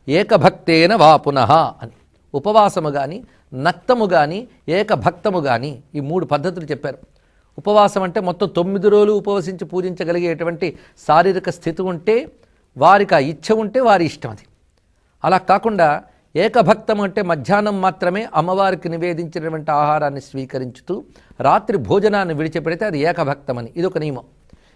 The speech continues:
ఇక నక్తము, పగలంతా ఆరాధనతో గడిపి రాత్రి పూజ చేసిన తర్వాత భోజనం చేస్తే అది నక్త వ్రతం అవుతున్నది.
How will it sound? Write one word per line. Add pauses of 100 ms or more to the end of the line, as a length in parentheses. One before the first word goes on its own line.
ఇక
నక్తము, (500)
పగలంతా
ఆరాధనతో
గడిపి
రాత్రి
పూజ
చేసిన
తర్వాత (340)
భోజనం
చేస్తే (220)
అది
నక్త
వ్రతం
అవుతున్నది.